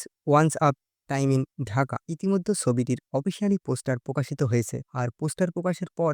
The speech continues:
থেকেই সিনেমা প্রেমীদের মধ্যে তৈরি হয়েছে ব্যাপক আগ্রহ। এই সিনেমায় প্রথমবারের মতো একেবারে ভিন্ন রূপে হাজির হচ্ছেন শাকিব খান। তাকে দেখা যাবে এক ভয়ঙ্কর গ্যাংস্টার চরিত্রে, যার গল্প ঘুরপাক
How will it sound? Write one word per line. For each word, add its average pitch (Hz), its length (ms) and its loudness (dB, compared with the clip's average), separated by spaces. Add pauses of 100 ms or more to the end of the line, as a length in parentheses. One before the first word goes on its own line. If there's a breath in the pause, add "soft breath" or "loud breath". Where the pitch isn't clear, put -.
(100)
থেকেই 143 340 0
সিনেমা 175 300 2
প্রেমীদের 185 420 4
মধ্যে 127 300 4
তৈরি 135 320 6
হয়েছে 185 320 2
ব্যাপক 131 460 4 (200)
আগ্রহ। 117 380 2 (260)
এই 170 160 2
সিনেমায় 196 380 4
প্রথমবারের 175 500 4
মতো 180 200 4 (120)
একেবারে 143 360 6 (140)
ভিন্ন 147 380 6
রূপে 185 260 6 (260)
হাজির 131 300 2
হচ্ছেন 175 220 0
শাকিব 127 320 -2
খান। 120 200 0 (100)
তাকে 165 240 -2
দেখা 135 280 0
যাবে 170 220 4
এক 139 180 0
ভয়ঙ্কর 147 480 2
গ্যাংস্টার 131 540 0
চরিত্রে, 120 420 0 (200)
যার 135 240 0
গল্প 127 300 0 (200)
ঘুরপাক 127 420 0